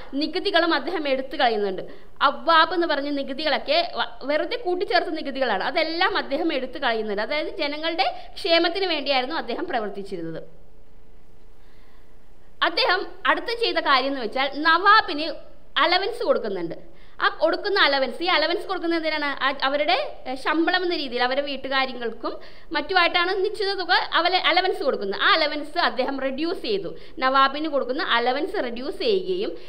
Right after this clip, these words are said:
ഷാ ആലം ഷായ്ക്ക് കൊടുത്തുകൊണ്ടിരുന്ന pension നിർത്തലാക്കുകയും ചെയ്തു. അതുമാത്രമല്ല, ഷാ ആലം ഷായുടെ കയ്യിലുണ്ടായിരുന്ന കോറയും അലഹബാദും അദ്ദേഹത്തിന്റെ കയ്യിൽ നിന്ന് പിടിച്ചെടുത്ത് ഔദിലെ നവാബിന് വിൽക്കുകയാണ്.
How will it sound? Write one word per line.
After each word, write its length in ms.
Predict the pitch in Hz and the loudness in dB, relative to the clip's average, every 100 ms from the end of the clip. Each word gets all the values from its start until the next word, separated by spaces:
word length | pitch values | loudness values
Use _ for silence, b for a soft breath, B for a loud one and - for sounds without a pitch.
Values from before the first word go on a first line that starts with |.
| B - | B 2
ഷാ 100 | 339 | 6
ആലം 540 | 466 302 311 302 320 | 6 8 8 8 2
ഷായ്ക്ക് 300 | 330 311 311 | 2 0 0
കൊടുത്തുകൊണ്ടിരുന്ന 760 | 277 254 247 285 277 254 208 254 | 0 0 0 -2 -2 -2 -2 -2
pension 680 | - 277 302 - 349 339 269 | 0 0 0 -4 -2 0 -2
നിർത്തലാക്കുകയും 680 | 247 269 262 233 220 202 | -4 0 0 0 0 -4
ചെയ്തു. 220 | 196 170 170 - - - - - - - - b b b b b b - - - - | -2 -6 -6 -10 -12 -12 -12 -12 -12 -12 -10 b b b b b b -10 -10 -4 0
അതുമാത്രമല്ല, 800 | 339 415 403 403 330 240 302 311 403 | 2 4 4 4 2 4 4 2 4
ഷാ 100 | 370 | 8
ആലം 420 | 403 339 320 349 | 10 8 6 2
ഷായുടെ 280 | 349 339 349 | 2 2 4
കയ്യിലുണ്ടായിരുന്ന 720 | 262 285 302 240 196 196 311 | 4 4 2 2 2 0 -4
കോറയും 720 | - 302 294 320 339 370 - | -2 2 4 6 4 2 2
അലഹബാദും 680 | 262 269 349 302 226 - 294 B B B | 2 2 2 4 4 2 -4 B B B
അദ്ദേഹത്തിന്റെ 500 | 233 226 339 403 415 | -2 2 2 2 0
കയ്യിൽ 280 | 370 294 285 | 2 2 2
നിന്ന് 200 | 277 311 | -2 -4
പിടിച്ചെടുത്ത് 800 | 285 233 - 285 - 262 302 220 | -4 -6 0 0 0 -2 0 4
ഔദിലെ 500 | 247 285 277 247 320 | 4 2 -4 0 0
നവാബിന് 580 | 262 220 226 233 254 277 | 2 2 4 4 2 -6
വിൽക്കുകയാണ്. 580 | 262 - 269 220 170 | -6 -6 -2 0 -2